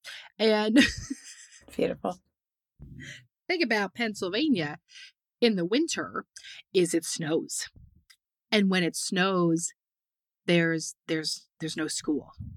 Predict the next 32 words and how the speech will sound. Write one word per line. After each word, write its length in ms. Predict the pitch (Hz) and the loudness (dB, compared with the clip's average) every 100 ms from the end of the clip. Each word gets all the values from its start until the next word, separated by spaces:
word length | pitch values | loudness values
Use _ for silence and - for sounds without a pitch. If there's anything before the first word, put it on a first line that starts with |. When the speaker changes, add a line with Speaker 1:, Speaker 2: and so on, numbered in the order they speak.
| - _ | -20 _
Speaker 2:
Right. 420 | - 214 202 208 208 _ _ _ _ _ _ - | 2 4 4 2 -4 _ _ _ _ _ _ -4
I 60 | 294 | 0
don't 80 | |
know 80 | 403 | 0
how 200 | - 220 | 0 0
people 300 | 220 240 - | 2 2 2
do 280 | 220 165 185 | -2 -4 -2
it. 220 | 220 - - _ _ _ - | -2 -4 -10 _ _ _ 0
Speaker 1:
Um, 340 | 196 208 214 214 - | 4 4 2 -4 -6
so, 240 | - 349 | -6 0
you 160 | 349 370 | 2 2
know, 120 | 392 339 | 0 0
we're 80 | 381 | 0
doing 300 | - 269 233 | 2 4 4
it. 100 | 254 233 | 4 0
It's 160 | 254 | 0
okay. 340 | 349 339 240 240 | 0 2 2 2
Things 280 | 247 269 | 2 2
are 60 | 294 | 2
going 280 | 262 240 262 | 2 2 4
well, 220 | 247 170 | 4 2
right? 280 | 226 208 302 - - - | 2 2 2 -2 -18 -2
Speaker 2:
Uh-huh. 260 | 214 240 403 - _ | 2 4 2 -2 _
Uh-huh. 240 | 220 233 381 | 2 4 4
Speaker 1:
Uh-huh. 80 | 226 | 2
Speaker 2:
We're 60 | 214 | 4
hanging 300 | 233 254 320 | 4 6 6
in 120 | 214 | 6
Speaker 1:
Yeah. 60 | 285 | 6
Speaker 2:
there. 180 | 285 330 | 4 2
We're, 180 | 277 226 | 2 4
Speaker 1:
Yeah. 140 | 302 | 4